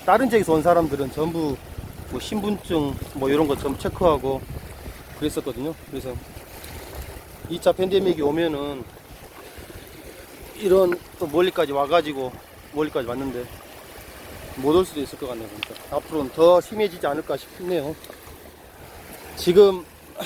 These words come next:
지금 잠깐 이제, 어, 풀어,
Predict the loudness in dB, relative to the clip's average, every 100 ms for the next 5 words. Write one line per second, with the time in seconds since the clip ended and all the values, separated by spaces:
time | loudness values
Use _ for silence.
0 | -12 -14 -20 -20 -20 -20 -20 -20 -20 -20
1 | -20 -20 -20 -20 -20 -20 -20 -18 -10 -4
2 | 0 2 6 8 8 6 4 2 2 -6
3 | -20 -20 -20 -20 -20 -20 -20 -20 -20 -20
4 | -20 -18 -12 -10 -8 -2